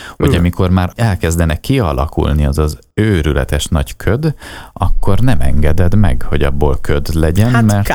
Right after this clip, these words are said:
Speaker 2: kb. ilyen vagyok, igen, igen, lehetséges, igen. Tehát, hogy így, hogy mondod, igen.
Speaker 1: Lényegében
Speaker 2: És ez baj, szerinted?
Speaker 1: Hát, én nem mondom én nagy baj, hanem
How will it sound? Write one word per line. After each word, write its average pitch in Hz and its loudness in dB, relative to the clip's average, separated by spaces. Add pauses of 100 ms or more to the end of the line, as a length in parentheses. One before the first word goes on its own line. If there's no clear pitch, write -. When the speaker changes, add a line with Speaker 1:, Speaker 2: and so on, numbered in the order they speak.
Speaker 2:
kb. 110 -2
ilyen 107 0
vagyok, 90 -2
igen, 80 -4
igen, 110 -4
lehetséges, - -6
igen. 95 -6
Tehát, 107 -8
hogy 90 -4 (420)
így, 120 0
hogy 76 0
mondod, 135 0 (460)
igen. - -4 (500)
Speaker 1:
Lényegében 90 -4
Speaker 2:
És 135 0
ez 95 2
baj, 101 0
szerinted? 117 -4 (140)
Speaker 1:
Hát, - -8 (260)
én 359 -8
nem 349 -4
mondom 87 -2
én 107 2
nagy 123 2
baj, 123 4
hanem 208 6